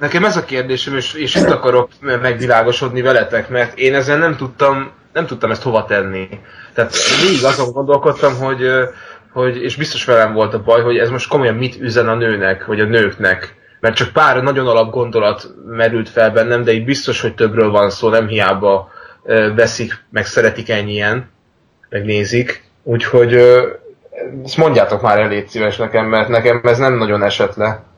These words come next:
Tehát, ö, én a-, az, az, az megvan, meg azt vágom, hogy a, a tökéletes férfi, meg, meg mit tudom én, tökéletes kielégülés, és hogy ezt, ezt nem, nem csak úgy az életbe kapta meg, hanem a legelső férfiként kapja meg, és ugye ez most mennyire szuper.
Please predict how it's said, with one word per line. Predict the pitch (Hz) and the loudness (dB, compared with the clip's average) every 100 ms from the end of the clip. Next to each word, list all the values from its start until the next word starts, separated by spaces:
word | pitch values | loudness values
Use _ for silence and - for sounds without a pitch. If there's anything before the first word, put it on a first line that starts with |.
| _ _ _ - | _ _ _ -10
Tehát, | 113 123 | 0 4
ö, | 120 120 120 | 6 6 6
én | - 131 | 6 4
a-, | 143 139 | 4 4
az, | 143 127 - | 4 0 0
az, | - 131 113 - | 0 2 0 0
az | 139 113 | 0 0
megvan, | 113 110 120 139 123 | -2 -4 0 0 0
meg | 101 | -4
azt | 101 - | -6 0
vágom, | 117 120 131 | 0 0 -2
hogy | 120 120 | -2 2
a, | 120 120 | 4 4
a | 123 | 2
tökéletes | - 123 117 107 - - | 0 -2 -2 -2 -2 -6
férfi, | - 127 127 - 131 127 123 - - - - | 0 2 2 0 -4 -4 -4 -10 -20 -20 -8
meg, | 110 101 101 | 0 0 0
meg | 107 104 | -2 -2
mit | 110 113 | -2 -4
tudom | 113 | 0
én, | 110 | 0
tökéletes | - 139 117 - - | 0 0 0 0 -4
kielégülés, | 135 131 123 120 117 120 113 131 - - - _ _ _ _ _ | 0 0 2 2 0 -4 -2 -2 -4 -8 -12 _ _ _ _ _
és | - 110 | -8 -6
hogy | - 117 | -2 0
ezt, | 107 - - | 0 -2 -8
ezt | 104 - | -6 -2
nem, | 147 139 | 0 0
nem | 135 151 | 0 0
csak | - 120 | -2 -4
úgy | 120 | -6
az | 117 | -2
életbe | 117 110 107 113 | 0 0 0 -2
kapta | 101 110 - 113 | 0 0 0 0
meg, | 120 117 | 0 0
hanem | 120 120 | 0 2
a | |
legelső | 131 151 131 120 - | 4 4 2 0 -4
férfiként | 107 107 104 - 104 98 98 | -8 -8 -8 -10 -14 -14 -8
kapja | 107 104 | -8 -6
meg, | 110 110 | -6 -6
és | 101 | -6
ugye | 110 107 | -4 -4
ez | 107 | -4
most | 107 | -6
mennyire | 113 107 101 - | -4 -4 -4 -6
szuper. | - 107 104 110 117 | -8 -4 2 2 0